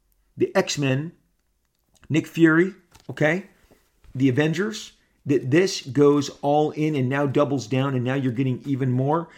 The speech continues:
And, and this, again, two hundred and fifty-five pages, okay? Two hundred and fifty-five pages of Marvel's finest. And, and, and these are impressive to this day. So between both of these books, you're getting,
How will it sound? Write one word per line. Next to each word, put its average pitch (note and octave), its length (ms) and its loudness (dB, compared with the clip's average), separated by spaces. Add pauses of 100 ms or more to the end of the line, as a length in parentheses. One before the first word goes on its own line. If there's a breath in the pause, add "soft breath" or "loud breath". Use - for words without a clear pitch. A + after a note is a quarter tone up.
(260 loud breath)
And, A#2+ 280 -2
and A#2+ 240 -2
this, C#3 220 0
again, C3+ 560 -4
two D#3+ 300 -4
hundred D3 440 -2
and A2 240 -6 (120)
fifty-five D3 1400 -4 (300 soft breath)
pages, B2+ 800 -2
okay? A#2 360 -6 (260 soft breath)
Two F3 220 -2
hundred D3+ 320 -4
and A#2 120 -6
fifty-five D3 520 -4
pages C3 240 -2
of A2+ 100 -2
Marvel's B2+ 520 -2 (200 soft breath)
finest. - 840 -2 (380 soft breath)
And, B2 280 -2
and, B2 240 -4
and B2 180 -2
these G3+ 260 -4
are E3 280 2
impressive E3+ 520 -2
to E3+ 80 -2
this D#3+ 120 -6
day. F#3 120 -2
So - 260 -6 (180 loud breath)
between G3+ 300 -6
both C4+ 260 -4
of A#3+ 80 -12
these G#3+ 160 -6
books, - 440 -8 (300 soft breath)
you're D3+ 140 2
getting, F#3 540 -2